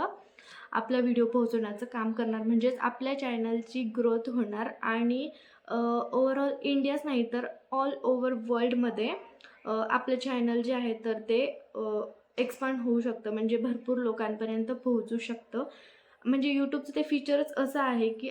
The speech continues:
आपल्याला, अ, की आपलं जे चॅनल्स आहेत तर ते त्यांना all over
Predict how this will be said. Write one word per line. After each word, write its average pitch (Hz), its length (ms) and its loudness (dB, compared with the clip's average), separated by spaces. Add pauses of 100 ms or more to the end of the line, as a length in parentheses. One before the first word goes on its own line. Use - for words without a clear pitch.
आपल्याला, 247 640 -2 (120)
अ, 240 80 -6 (360)
की 247 100 -4
आपलं 240 440 -2
जे 247 320 0 (100)
चॅनल्स 240 500 0
आहेत 226 300 0 (240)
तर 226 120 -2
ते 240 400 2 (100)
त्यांना 240 220 0 (140)
all 247 180 4 (200)
over 240 280 6